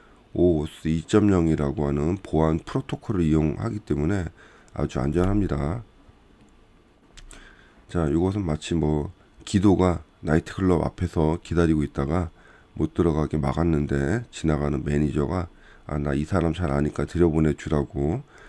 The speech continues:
그렇게 얘기하는 거랑 비슷한 방법이라고 보시면 되겠습니다.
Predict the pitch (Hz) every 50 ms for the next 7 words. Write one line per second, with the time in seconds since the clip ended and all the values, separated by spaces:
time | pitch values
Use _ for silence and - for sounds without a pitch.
0 | - - - - 73 71 - - 67 67 64 - 76 73 71 69 67 60 64 65
1 | 80 90 95 90 - - - - - - - 73 67 69 65 58 - - - -
2 | - - - - 69 69 65 - 69 67 71 71 71 65 60 60 62 - - 78
3 | 69 - 73 69 67 69 - - - 69 64 69 - - - 58 52 - - -